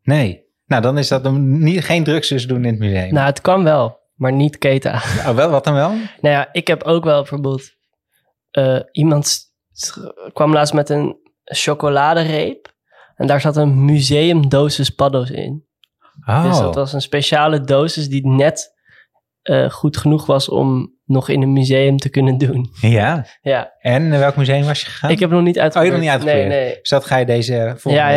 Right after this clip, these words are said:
Speaker 2: ja,
Speaker 1: doen?
Speaker 2: dat, niet volgende week, maar ik zit, ik zit het wel over na te denken om dat even goed te doen. Ik ben wel benieuwd
Speaker 1: Ja, dan ben ik eigenlijk
Speaker 2: hoe
Speaker 1: ook wel benieuwd
Speaker 2: museum
Speaker 1: naar.
Speaker 2: die dosis is, zeg maar.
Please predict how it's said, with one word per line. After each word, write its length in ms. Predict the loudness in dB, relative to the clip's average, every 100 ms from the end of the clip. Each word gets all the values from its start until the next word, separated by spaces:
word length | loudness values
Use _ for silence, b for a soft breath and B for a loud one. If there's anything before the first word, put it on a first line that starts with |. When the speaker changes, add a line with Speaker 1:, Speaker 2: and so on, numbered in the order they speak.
| 2
Speaker 2:
ja, 80 | -2
Speaker 1:
doen? 100 | -4
Speaker 2:
dat, 220 | -4 0
niet 280 | 0 0 0
volgende 300 | -4 -2 0
week, 140 | 0
maar 140 | 2 0
ik 120 | 0
zit, 260 | -4 -4 -10
ik 160 | -8
zit 160 | -6 -4
het 100 | -2
wel 160 | 0
over 580 | 0 -2 -4 -4 -4 -6 -2
na 220 | 0 0
te 120 | 0
denken 220 | -2 -2
om 60 | -4
dat 100 | -6
even 180 | -6 -8
goed 240 | -4 -4
te 120 | -2
doen. 280 | -2 -2 -6 -8
Ik 80 | -2
ben 100 | 0
wel 140 | 2
benieuwd 500 | 2 2 2 0 -6 _ _ _ _
Speaker 1:
Ja, 120 | -4
dan 40 | -2
ben 40 | 0
ik 60 | -2
eigenlijk 120 | -2
Speaker 2:
hoe 80 | 2
Speaker 1:
ook 60 |
wel 260 | 2 2 2
benieuwd 0 |
Speaker 2:
museum 260 | 2 2
Speaker 1:
naar. 100 | 2
Speaker 2:
die 120 | 0 0
dosis 420 | 2 2 0 -2
is, 160 | -4
zeg 160 | -4 -6
maar. 260 | -6 -6